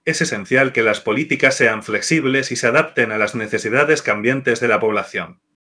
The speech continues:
Las reformas también pueden ayudar a abordar problemas como la explotación laboral,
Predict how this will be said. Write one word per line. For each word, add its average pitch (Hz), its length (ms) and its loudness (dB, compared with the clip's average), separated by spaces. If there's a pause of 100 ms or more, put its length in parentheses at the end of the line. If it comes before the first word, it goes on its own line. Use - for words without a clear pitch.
(100)
Las 107 260 2
reformas 131 480 2
también 127 400 2
pueden 127 320 2
ayudar 127 400 4
a 113 40 6
abordar 110 380 2
problemas 117 460 0
como 120 200 0
la 113 100 4
explotación 110 640 -2
laboral, 113 500 2